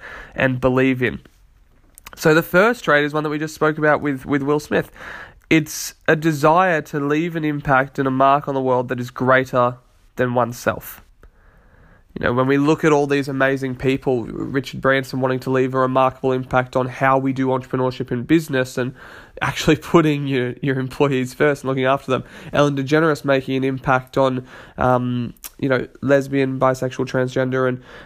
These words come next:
uh, gay rights and leaving a lasting mark there. Brendan Burchard making a lasting impact on people's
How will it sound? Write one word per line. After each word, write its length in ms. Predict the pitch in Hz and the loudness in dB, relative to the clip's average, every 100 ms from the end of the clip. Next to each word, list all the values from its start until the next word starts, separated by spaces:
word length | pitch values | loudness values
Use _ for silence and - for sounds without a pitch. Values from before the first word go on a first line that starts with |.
| - | -4
uh, 160 | 131 | -2
gay 240 | 127 135 131 | 0 2 2
rights 540 | 127 143 147 - - | 4 4 4 0 -8
and 340 | 127 123 - 131 | -6 -4 -2 0
leaving 300 | 139 135 135 | 0 0 -2
a 40 | |
lasting 460 | 131 127 127 - 131 | 2 0 0 -6 -2
mark 360 | 127 123 - | 0 0 -2
there. 220 | 147 151 | 0 2
Brendan 300 | 131 135 147 | 2 2 2
Burchard 500 | 135 127 - 160 156 | 0 -2 2 4 4
making 360 | 135 135 131 135 | 0 -4 -4 -2
a 40 | |
lasting 380 | 131 131 131 - | 2 2 0 -2
impact 400 | 131 131 131 127 | -4 0 0 0
on 160 | 135 127 | -2 0
people's 480 | 147 135 131 131 | 0 0 0 -2